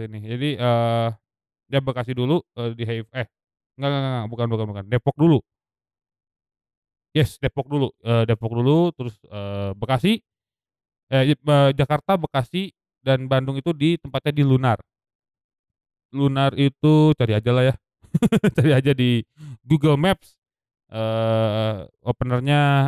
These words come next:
eh, John Castella dan Rasukma. Begitu. Silakan dibeli tiketnya, tersedia di lek-, loket dot com. Cari aja loket dot com, masuk ke loket dot com, terus searchingnya Oscar Lolang.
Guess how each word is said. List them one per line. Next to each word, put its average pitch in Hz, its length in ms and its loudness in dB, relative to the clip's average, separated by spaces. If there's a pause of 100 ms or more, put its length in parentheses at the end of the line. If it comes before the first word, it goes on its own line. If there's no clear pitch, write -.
eh, 107 400 0 (400)
John 117 160 0
Castella 120 400 0
dan 107 480 0
Rasukma. 117 960 -2 (560)
Begitu. 107 640 0
Silakan 131 400 2
dibeli 123 320 2
tiketnya, 113 720 -2
tersedia 113 400 -2
di 110 240 -2
lek-, 147 320 -4
loket 185 400 0
dot 165 160 2 (160)
com. 180 240 0 (560)
Cari 143 200 2
aja 139 360 4
loket 117 240 -2
dot 123 240 -2
com, 165 320 2
masuk 151 240 0
ke 143 160 0
loket 131 160 -6
dot 131 160 -4
com, 185 560 0 (320)
terus 131 320 0
searchingnya 165 720 0
Oscar 131 320 0
Lolang. 127 480 2